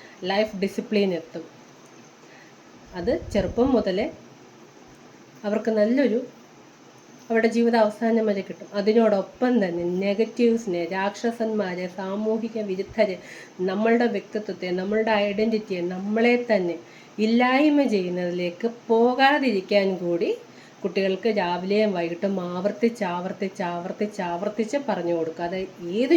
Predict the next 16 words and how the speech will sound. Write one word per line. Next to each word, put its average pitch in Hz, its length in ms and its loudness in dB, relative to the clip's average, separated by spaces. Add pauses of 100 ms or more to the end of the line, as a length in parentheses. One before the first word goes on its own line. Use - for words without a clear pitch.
രൂപത്തിൽ 254 440 2
വന്നാലും 170 440 -6 (540)
ഈശ്വരവിശ്വാസം 226 920 2
എന്ന് 202 280 0
ഞാൻ 196 140 -4
പറഞ്ഞു 185 300 -2
തരുന്ന 185 160 -4
വിശ്വാസികളാണെങ്കിൽ 180 920 -4 (440)
ഈശ്വരനെ 220 560 2
വിശ്വസിക്കുക, 220 580 -2 (140)
നമ്മളിലുള്ള 214 540 2
ചൈതന്യം 233 680 2 (960)
നമ്മൾ 214 200 4 (260)
കൂടുതൽ 208 340 4 (140)
ശക്തമാക്കുക. 220 760 4 (840)
അത് 220 160 -2